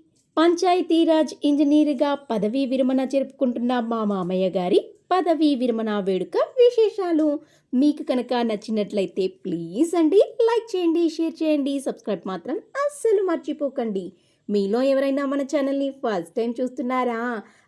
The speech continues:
అలాగైతే లైక్ చేసి పక్కనే ఉన్న బెల్ ఐకాన్ని ప్రెస్ చేయడం వల్ల మా నోటిఫికేషన్స్ అన్నీ వచ్చేస్తాయి. సబ్స్క్రైబ్ చేయడం అస్సలు మర్చిపోకండి.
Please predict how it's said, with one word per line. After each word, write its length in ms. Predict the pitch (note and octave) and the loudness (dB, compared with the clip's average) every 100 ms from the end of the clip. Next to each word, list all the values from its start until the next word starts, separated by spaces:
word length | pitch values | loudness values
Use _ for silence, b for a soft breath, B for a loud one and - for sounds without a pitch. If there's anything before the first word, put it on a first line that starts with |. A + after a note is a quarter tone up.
| - | -2
అలాగైతే 680 | G4 G4+ F#4+ D#4+ D#4 D4+ C#4+ G#3 | 2 2 0 -2 -2 0 2 2
లైక్ 200 | G3+ G3 A3+ | -2 -4 -8
చేసి 340 | A3+ - G#3+ G#3 b b - | -8 -6 -6 -6 b b -8
పక్కనే 360 | F#4+ G4+ G4 G4+ G4 | -8 -2 0 2 0
ఉన్న 140 | F4 E4 A#3 | 0 -2 0
బెల్ 180 | G#3 G3+ | -2 0
ఐకాన్ని 440 | A#3 A3+ B3 A#3+ A#3+ | -4 -2 -4 -2 -2
ప్రెస్ 220 | F#3 - B3+ | -4 -4 -6
చేయడం 260 | B3 G3 F#3+ | -2 -2 -2
వల్ల 220 | F#3 F#3 F#3 - D4 | -2 -2 -4 -6 -2
మా 100 | D4+ G3+ | 0 0
నోటిఫికేషన్స్ 760 | E3+ A3 A3 B3 B3 B3+ C4 | -2 -6 -4 -4 -2 -4 -2
అన్నీ 320 | B3 B3+ F4 D#5+ C#5+ | -2 0 2 2 0
వచ్చేస్తాయి. 680 | C5 G#4+ G#4 D4 B3+ G3+ D#3+ - - | 0 0 0 -2 -4 -4 -10 -10 -10
సబ్స్క్రైబ్ 480 | D3+ - G3+ G3+ B3+ | -10 -6 -6 -4 -2
చేయడం 220 | A3+ B3 - F4+ | -2 -4 -6 -4
అస్సలు 400 | C#4+ - G3 C4+ D#4+ | -4 -2 -2 0 -4
మర్చిపోకండి. 800 | C4 C4+ C4 C#4+ D4+ D4 E4 | -6 -6 -2 -2 -2 0 2